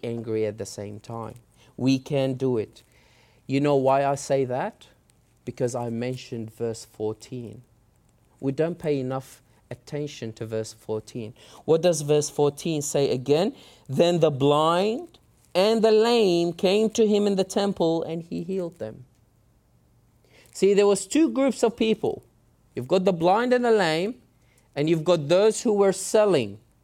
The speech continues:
in the temple. They both saw the same Jesus. They both saw the same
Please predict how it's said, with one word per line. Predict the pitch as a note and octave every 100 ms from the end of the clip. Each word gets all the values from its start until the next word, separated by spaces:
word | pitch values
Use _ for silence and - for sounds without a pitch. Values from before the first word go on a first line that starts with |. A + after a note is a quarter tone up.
| -
in | B2+
the | A#2
temple. | - A2 G2 - C#2 - _ _ _ _ _ - -
They | F#3+ G#3
both | G3+ F#4 -
saw | - B3+
the | A3 G3
same | - G#3+ G3+
Jesus. | E3+ C4+ C#4 F3+ E4 - - - _ _ _ _ _ _ _ _ _ _ _ _ _ _
They | F3+ F#3+
both | G#3 C#4+
saw | - - G#3+
the | F#3+
same | - G3 F#3